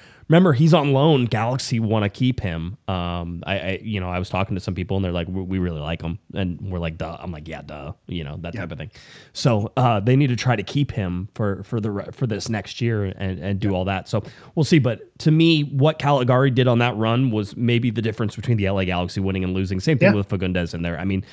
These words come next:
Speaker 1: just being
Speaker 2: 'Cause
Speaker 1: able to evade and stall and just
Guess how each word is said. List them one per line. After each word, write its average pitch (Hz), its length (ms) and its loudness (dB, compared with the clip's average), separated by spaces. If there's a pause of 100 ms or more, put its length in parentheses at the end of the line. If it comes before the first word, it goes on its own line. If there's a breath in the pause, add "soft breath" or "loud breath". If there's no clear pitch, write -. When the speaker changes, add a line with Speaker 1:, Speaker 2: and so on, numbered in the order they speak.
(160 loud breath)
Speaker 1:
just - 180 2
being 151 180 6
Speaker 2:
'Cause 143 40 8
Speaker 1:
able 131 160 6
to 123 300 4
evade 120 580 4
and 107 220 0
stall 110 800 4
and 95 220 -2
just 101 240 -4